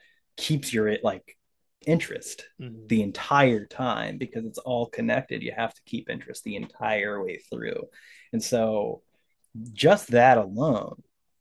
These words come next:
Speaker 1: don't even take into account the lyric portion,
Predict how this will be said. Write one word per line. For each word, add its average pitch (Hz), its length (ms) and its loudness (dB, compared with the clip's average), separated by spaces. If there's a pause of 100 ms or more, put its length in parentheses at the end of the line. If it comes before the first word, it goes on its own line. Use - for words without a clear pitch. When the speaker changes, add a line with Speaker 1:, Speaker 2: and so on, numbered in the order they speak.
(160)
Speaker 1:
don't 143 200 8
even 120 200 6
take 117 280 2
into 104 240 -2
account 104 380 -4
the 104 160 -2
lyric 127 500 -2 (560)
portion, - 480 -6